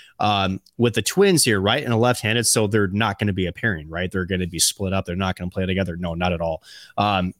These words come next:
<laughs> this is actually quite scary. Um, if there's one thing, and, and Noah, I kinda wanna get your insight of this 'cause I have it. When I was growing up, um, I didn't have any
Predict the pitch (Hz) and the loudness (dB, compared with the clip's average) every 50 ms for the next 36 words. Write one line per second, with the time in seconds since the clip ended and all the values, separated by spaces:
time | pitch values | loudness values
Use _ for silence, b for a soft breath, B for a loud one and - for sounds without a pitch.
0 | - 120 - - 110 127 180 233 - - 156 127 123 - - - b b b b | -6 -6 -4 -2 2 2 2 4 2 2 2 2 0 0 -2 -4 b b b b
1 | b b b b - 117 143 180 - - 330 277 - - 165 151 120 98 - - | b b b b -2 0 0 2 2 4 4 2 4 4 2 4 4 4 2 0
2 | - - 117 101 104 131 160 127 - - - B B B B B B B 131 131 | 0 0 0 0 0 0 0 -4 -6 -10 -18 B B B B B B B 2 2
3 | 131 123 123 127 143 143 127 - 143 131 - 127 123 135 165 208 226 196 - - | 2 2 2 2 2 2 2 4 2 2 4 4 4 4 4 4 2 2 2 2
4 | 143 120 117 110 101 101 95 90 - - 131 123 117 117 131 131 123 123 127 131 | 2 4 4 4 2 2 -2 -4 -2 0 0 0 0 0 2 2 4 4 4 4
5 | 123 120 120 117 - 139 151 156 139 127 113 104 98 110 107 104 101 - _ _ | 4 4 4 2 2 2 2 4 4 2 2 2 2 2 2 2 0 -2 _ _
6 | _ _ _ _ _ _ _ _ _ _ - - 117 123 127 120 113 110 - - | _ _ _ _ _ _ _ _ _ _ -4 0 2 4 4 4 2 2 2 0
7 | 95 92 85 85 82 - - 104 95 104 104 107 107 101 104 95 98 95 98 95 | 0 0 -2 -2 -2 -2 -2 0 0 2 2 0 0 0 -2 -2 0 -2 -2 -4
8 | 92 104 104 113 175 214 196 135 113 107 113 110 104 95 92 87 87 87 85 85 | -4 -2 0 0 2 4 2 2 2 0 0 0 2 0 0 -4 -4 -6 -6 -8
9 | - _ B B B B B B B B - 113 110 110 110 107 104 101 95 - | -10 _ B B B B B B B B -2 0 0 0 2 0 0 -2 -2 -2
10 | 117 117 117 123 113 110 107 110 107 104 104 98 92 90 | -2 0 2 2 2 2 2 2 2 2 0 0 0 -2